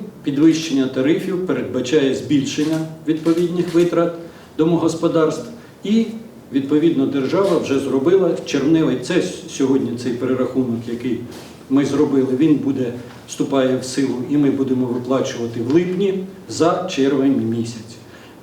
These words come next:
Е, нагадаю, що якщо пенсії громадянам виплачуються на місяць наперед, то субсидії і пільги, е, виплачуються за місяць, який вже пройшов,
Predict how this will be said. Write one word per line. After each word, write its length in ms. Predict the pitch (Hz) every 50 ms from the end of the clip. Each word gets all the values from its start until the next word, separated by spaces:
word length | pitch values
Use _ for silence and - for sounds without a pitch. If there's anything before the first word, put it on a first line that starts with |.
| 131
Е, 240 | 127 127 123 123 123 123 120 120
нагадаю, 560 | 139 139 135 139 131 160 165 180 180 175 151
що 180 | - - - 135
якщо 420 | 131 131 135 - - 151 151 135
пенсії 720 | - - - - 143 135 127 123 - - 135 127 113 110 113 - -
громадянам 600 | 135 135 131 131 123 131 127 117 117 117 113 117
виплачуються 720 | 117 117 113 123 127 127 123 - - 120 113 - 123 120 127
на 80 | 135
місяць 440 | 135 135 127 113 - 123 120 - -
наперед, 560 | 131 131 123 131 139 165 202 208 196 - - - - - - - - -
то 300 | - 160 160 151 160 156 -
субсидії 640 | - 151 135 - - 156 151 131 113 123 123 123
і 20 |
пільги, 440 | 117 - 196 220 214 175 165 185 185 185 - - - - - - - - - 135
е, 20 | 135 127 127 127 127 127 123 123 123 123 - - - 123
виплачуються 720 | 131 123 135 156 165 165 - - 147 131 - - 135 117
за 140 | 120 135
місяць, 500 | 131 127 151 - - - 170 160 - - 120
який 260 | 113 117 143 151 147
вже 180 | 120 120 127 127
пройшов, 600 | - 131 120 117 - - 160 175 180 185 185